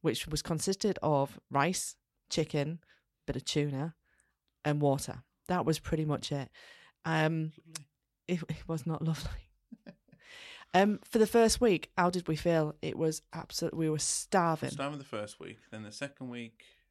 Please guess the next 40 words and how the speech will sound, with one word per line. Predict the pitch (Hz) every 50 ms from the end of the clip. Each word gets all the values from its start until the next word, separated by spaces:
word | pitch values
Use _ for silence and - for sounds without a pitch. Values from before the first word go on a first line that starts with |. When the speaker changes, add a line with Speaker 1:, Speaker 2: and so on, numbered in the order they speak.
| _ _ -
Speaker 2:
was, | 110 107 107 107 107 104 107 107 101 98 - - - - - _ _ _ _ _ _ _ _ _ _ _ _ _ _ _ _ _ _ _ _ _ _ _
it | _
was | - -
different. | - 143 - - _ 147 123 113 - _ -
It | 127 117
was, | 120 - 127 - -
we | 123 120 123
weren't | 123 135 139 131 120
hungry, | 123 131 131 120 113 101 101 - -
but | - 110 -
Speaker 1:
We | 175
weren't | 180 208 240 254
Speaker 2:
low | 226
on | 208 254 277
Speaker 1:
hungry, | 269 240 190
Speaker 2:
energy. | 160 156 151 - 110 110 - -
Speaker 1:
low | 165 165 170 185
on | 196 196
energy. | 180 165 165 160 156 - 151 147 151 - - - - -
But | - - -
then | 185 190 185 180
by | 190 190 190
the | 185
third | 160 - - - 226 247 269 269 -
week, | - - 78 - 98 - - _ - - - _ - - - - - - _ _ -
you | - 185 180
got | - 202 - -
used | 175 208 247 262 240 - -
to | 165 151
it, | 139 - - - _ -
and | - 170 170 170 170 170 - -
it | - 180 175 - -
was, | 175 180 170 170 160 - - - - _ _
it | - 180 147
was | 208 196 175
really | 185 214 247 262 247
good. | 240 - 285 262 -
And | 202 196
actually, | 220 - - - - 226 202 - 160 - -
um, | - 170 165 160 160